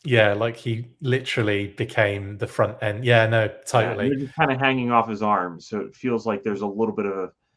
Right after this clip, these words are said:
Speaker 2: an opportunity for some mass to have been spent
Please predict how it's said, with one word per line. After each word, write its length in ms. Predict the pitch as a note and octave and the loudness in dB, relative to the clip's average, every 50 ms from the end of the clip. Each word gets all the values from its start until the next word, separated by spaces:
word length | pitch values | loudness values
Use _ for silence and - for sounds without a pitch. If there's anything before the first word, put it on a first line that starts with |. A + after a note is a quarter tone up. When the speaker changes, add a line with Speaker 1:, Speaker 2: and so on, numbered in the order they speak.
| _ _ _ - - - | _ _ _ -20 -14 -12
Speaker 2:
an 100 | G#2+ - | -8 0
opportunity 760 | - A2+ A2+ - A#2 G#2 - - A#2 A2 G#2 G2 G2 F#2+ | 4 4 4 4 2 -2 -4 -2 -6 -6 -6 -6 -8 -10
for 240 | F2 - G#2+ G2+ F#2+ | -10 -8 -8 -8 -6
some 380 | F#2 - - G#2 G2 G2 F#2+ F#2+ | -8 -6 -6 -6 -6 -6 -8 -4
mass 500 | F#2+ F#2+ F#2+ F#2+ F#2+ - - - - - - | -2 -2 -2 -2 -4 -8 -16 -20 -20 -20 -18
to 160 | - - G#2 | -10 -8 -8
have 280 | G2 F#2+ F2 F2+ D#2+ | -8 -8 -12 -14 -12
been 160 | G2+ F#2+ F2+ F2 | -12 -12 -12 -12
spent 520 | - - - - G#2+ G2 F#2 D#2 _ | -16 -20 -12 -8 -8 -8 -8 -10 _